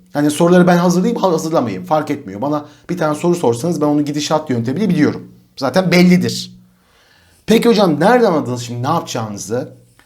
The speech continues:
Şimdi bir kere Lerner endeksini sormuş. Ben Lerner endeksini hemen,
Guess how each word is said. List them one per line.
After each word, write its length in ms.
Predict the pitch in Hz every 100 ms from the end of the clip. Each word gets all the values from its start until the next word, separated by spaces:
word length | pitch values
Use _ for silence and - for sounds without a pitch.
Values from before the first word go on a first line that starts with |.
| _ _ -
Şimdi 280 | - 190
bir 100 | 180
kere 280 | 180 180 147
Lerner 460 | 131 156 175 151 -
endeksini 580 | 123 135 135 139 - 120
sormuş. 680 | 117 - 160 135 - - - _ _ _ _ -
Ben 240 | 165 143
Lerner 300 | 151 170 143
endeksini 420 | 123 113 - 110
hemen, 280 | 160 151 120